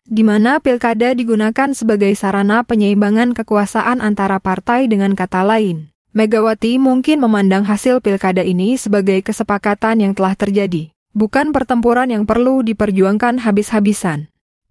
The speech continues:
Kecenderungan atas hal ini bisa dilihat dari beberapa indikasi,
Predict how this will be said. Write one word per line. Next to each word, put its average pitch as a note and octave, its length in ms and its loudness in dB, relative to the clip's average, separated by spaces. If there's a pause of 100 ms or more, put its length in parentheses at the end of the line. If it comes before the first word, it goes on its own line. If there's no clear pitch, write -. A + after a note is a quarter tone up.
Kecenderungan A#3+ 720 0
atas B3+ 400 -4
hal A3 160 0
ini F#3+ 320 0
bisa A3 320 0
dilihat A3+ 400 0
dari G#3+ 240 0
beberapa G#3 480 -2
indikasi, G3+ 720 -2